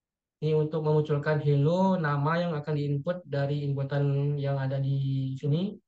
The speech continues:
edit text ini. Lalu ada relative layout untuk membungkus image dan juga edit text-nya.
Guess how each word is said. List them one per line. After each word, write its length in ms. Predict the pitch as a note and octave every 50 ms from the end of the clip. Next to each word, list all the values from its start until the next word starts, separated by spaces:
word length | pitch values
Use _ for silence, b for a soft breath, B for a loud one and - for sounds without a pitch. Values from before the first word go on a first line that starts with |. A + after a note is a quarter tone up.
| _ _ _ _ _ _ _ _ _ _ _ _ _
edit 240 | - C3+ C3+ C3+ D3
text 160 | D3 - -
ini. 320 | C#3 C3+ D#3+ F#3 G#3 A3+ A3 - _ _ _ _ _ _ _ _ _ _ _ _ _
Lalu 180 | - D#3 D3+ D3+ D3 C#3+
ada 480 | C#3+ D3 D3 D3+ D3 D3 D3 D3 D3 D3 - _ _ _ _ _ _ _ _ _ _ _ _ _ _ _ _ -
relative 320 | E3+ F#3+ F#3+ G#3+ F#3+ F#3+
layout 400 | F#3 D#3 C#3 D#3 F3+ G3+ - F#3
untuk 800 | F3 E3 D#3+ E3+ E3+ E3 D#3+ E3 D#3+ E3 E3 E3+ E3 E3 - _ _ E3
membungkus 800 | D#3+ D#3 D#3 D3+ D3 D3+ D3 D3 C#3 D3 F#3 G3+ G#3+ G#3+ - - -
image 480 | E3+ E3 D#3 D#3 E3+ F#3 F#3 F#3 - -
dan 160 | E3 D#3+ D#3
juga 400 | C#3+ D3 D3 D3 D3+ D3 C#3+ D3
edit 160 | D3 C#3+ C3+ - -
text-nya. 560 | D3+ D3+ - - D3+ D3+ E3 F#3 G3+ G#3+